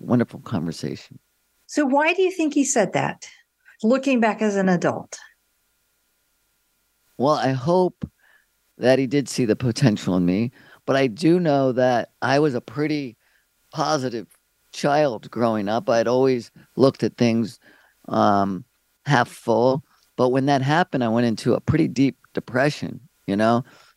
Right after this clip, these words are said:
Speaker 1: And, um, I'll tell you another story that probably I shouldn't tell, and it get me in trouble. And I, it, it is in the book, but, um, it was exactly that same time I was shocked at my life.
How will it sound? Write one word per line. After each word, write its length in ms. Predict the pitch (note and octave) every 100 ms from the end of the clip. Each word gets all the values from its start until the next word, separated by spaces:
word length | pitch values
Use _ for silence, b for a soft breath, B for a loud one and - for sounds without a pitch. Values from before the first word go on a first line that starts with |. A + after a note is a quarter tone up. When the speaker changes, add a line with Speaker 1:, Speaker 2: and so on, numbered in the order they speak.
| _ -
Speaker 1:
And, 280 | A2 A2+ A2+
um, 140 | G2 - -
I'll 120 | E3
tell 140 | D4+
you 40 | F#3
another 280 | D3+ D3
story 320 | - - B2 A#2
that 180 | G2+
probably 540 | C3 C3 D#3 E3+ E3+ D3
I 60 |
shouldn't 420 | A#2 - D#3+ D3+ C3+
tell, 340 | A2+ A2 A2 b b b
and 180 | A2+ A#2+
it 60 | A2+
get 180 | D3
me 120 | B2+ C3+
in 100 | A2+
trouble. 340 | B2+ B2+ B2+
And 160 | A2 G#2
I, 140 | G2+
it, 120 | A2+
it 360 | - A#2 G2+ B2+
is 180 | E3 D3
in 120 | C3
the 60 |
book, 340 | G2 F2 A2+ -
but, 220 | - A2 - b b b _ -
um, 380 | G#2 G#2+ G#2 E2 B B B -
it 100 | C#3
was 160 | C3
exactly 540 | B2 G2+ C#3 D3+ - C#3
that 160 | G#2
same 260 | - A#2 F2+
time 340 | A#2+ G#2+ C3
I 80 | A2+
was 280 | G#2+ A2 -
shocked 600 | - - A2+ B2+ - _ b b b
at 200 | - A2
my 160 | G#2+ G2
life. 400 | G2 A2+ C#3+